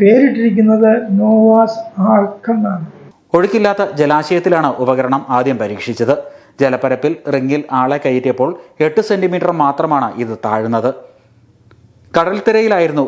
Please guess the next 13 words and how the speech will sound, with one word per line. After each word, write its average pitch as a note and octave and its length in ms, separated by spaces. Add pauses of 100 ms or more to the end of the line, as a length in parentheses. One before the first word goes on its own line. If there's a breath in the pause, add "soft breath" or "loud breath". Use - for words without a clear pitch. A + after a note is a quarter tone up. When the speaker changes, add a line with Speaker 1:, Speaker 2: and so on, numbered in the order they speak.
(120)
Speaker 2:
രണ്ടാം D3 340
ഘട്ട B2+ 200
പരീക്ഷണം. A#2 440 (380 soft breath)
നടുവിലുള്ള B2+ 440 (140)
ഇരിപ്പിടത്തിൽ B2+ 400 (300 loud breath)
സൗകര്യപ്രദമായി F#3+ 800
ഇരിക്കാവുന്നതിനാൽ D3 680 (340 loud breath)
സ്വതന്ത്രമായി F#3 580 (100)
കൈകൾ D3+ 240 (100)
ചലിപ്പിക്കാനും C#3+ 500 (140)
തുഴയാനുമാകും. B2+ 720 (440 soft breath)
ശക്തമായ G#3+ 440 (120)
തിരയിൽ F3+ 300